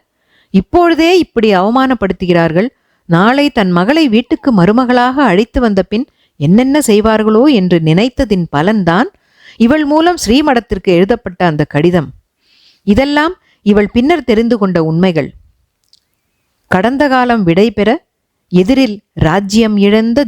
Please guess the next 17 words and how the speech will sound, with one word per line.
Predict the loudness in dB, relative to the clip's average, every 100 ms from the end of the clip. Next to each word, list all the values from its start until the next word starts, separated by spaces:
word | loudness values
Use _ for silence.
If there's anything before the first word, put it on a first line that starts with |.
| 0
ஜமீன்தாரிணி. | 0 2 2 0 0 -2 -6 -10 _ _ _ _ _ _ _ _ _ _ _ _ -6
"சரிம்மா, | -2 -2 0 0 -2 -6 _ _
மங்களம் | -4 -2 0 0 -2
வந்த | 0
உடனே | -2 0 0
நான் | 0 -2
சொல்லிவிடுறேன், | 0 0 0 0 0 0 -2 _
போயிட்டு | _ -2 -2 -2
வா. | -4 -6 _ _ _ _ _ -4
உன் | 0 2 2
பேர் | 2 2
என்னன்னு | 0 0 0 -2
சொன்ன?" | -2 -2 -2 -4 -8 _ _ _ _ _ _ _ _ -4
இவள் | 0 0 0
தயங்கியபடி | 0 0 2 2 0 0
சொன்னாள். | -2 -4 -2 -2 -4 -10 _ _ _ _ _ _
"சாவித்திரி." | -4 -2 0 -2 -4 -6